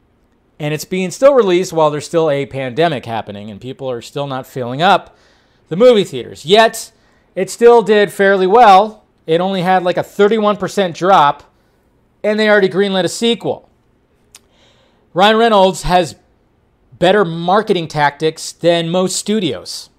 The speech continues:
That's what's sad. People should just hire him. I mean, if, like, the acting <laughs> thing goes, I'd just hire him to do marketing, 'cause Jesus, right there. Most studios can't even, like, you know, you did seventy-five.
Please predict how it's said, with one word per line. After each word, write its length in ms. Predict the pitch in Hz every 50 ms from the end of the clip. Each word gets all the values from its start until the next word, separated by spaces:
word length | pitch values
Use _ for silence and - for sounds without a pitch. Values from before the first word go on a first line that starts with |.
| _ _ _ _ _ _ _ _ _ _ _ _
That's 260 | - 156 185 208 -
what's 160 | 220 208 208 -
sad. 340 | 220 220 202 143 107 - - _ _
People 240 | - 196 220 208 214
should 140 | - - 180
just 180 | 202 185 -
hire 360 | - 196 190 196 202 196 175 151
him. 440 | 147 185 214 208 180 160 160 165 151 _ - - - - - - - - _ -
I 60 | 156
mean, 180 | 160 170 165
if, 160 | 170 170 165 -
like, 160 | 185 180 180
the 80 | - 165
acting 340 | 165 180 208 208 - 208 -
<laughs> 0 |
thing 260 | - - - 214 190
goes, 240 | 170 170 165 165 196
I'd 80 | 185
just 160 | - 202 -
hire 320 | - - 190 202 202 185 156
him 420 | 127 185 226 208 160 156 170 165 - _ _ _ _ _ _ _ _ _ _
to 100 | - 165
do 160 | - 175 185 170
marketing, 600 | 160 160 175 196 214 202 - 147 131 120 113 101
'cause 320 | - - 131 127 113 -
Jesus, 800 | _ - - 202 247 254 220 143 120 80 - - - - - _ _ _ _ _ _ _ _ _ _ _ _ _ _ _
right 180 | - 151 170 170
there. 400 | - 190 214 196 139 - - _ _ _ - - _ _ _ - - _ _ _ _ _ _ _ _ _ _ _ _ _ _ _ _ _ _
Most 240 | 139 170 202 202 -
studios 400 | - 233 233 226 214 202 196 -
can't 160 | 214 214 208
even, 200 | 208 202 196 196
like, 220 | 202 202 208 208
you 120 | 202 202 196
know, 120 | 180 - - 202 185 - _
you 120 | - 190 202
did 180 | 208 175 127
seventy-five. 1080 | - - - - 143 143 170 196 214 226 202 - 202 196 196 180 127 92 - _ _